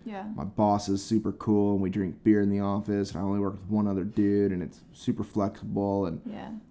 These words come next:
Speaker 2: I have a lot of other things going on, too, extracurricular. And going into twenty nineteen, I was just thinking, "Okay, for the first time ever, I'm just going to focus on, like, making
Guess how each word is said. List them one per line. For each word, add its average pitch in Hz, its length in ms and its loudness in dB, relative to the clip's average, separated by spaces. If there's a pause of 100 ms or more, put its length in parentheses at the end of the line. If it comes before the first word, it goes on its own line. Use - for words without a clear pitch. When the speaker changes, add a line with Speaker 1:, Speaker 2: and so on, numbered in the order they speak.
(120)
Speaker 2:
I 101 40 0
have 104 100 2
a - 20 2
lot 127 320 6
of 127 60 4
other 110 160 4
things 110 320 2
going 110 180 2
on, 104 160 4
too, 107 200 2
extracurricular. 104 1120 -2 (480)
And 104 520 0
going 135 280 4
into 135 160 0
twenty 123 240 2
nineteen, 110 380 2
I 104 40 2
was 104 100 -2
just 104 140 -10
thinking, 98 480 -2
"Okay, 104 360 -2
for 107 220 -4
the 104 100 -2
first 143 340 -2
time 139 280 -2
ever, 95 340 0
I'm 98 180 0
just 107 200 -2
going 101 380 0
to 98 480 0 (440)
focus 110 540 2
on, 101 460 -2
like, 92 240 -6
making 117 840 2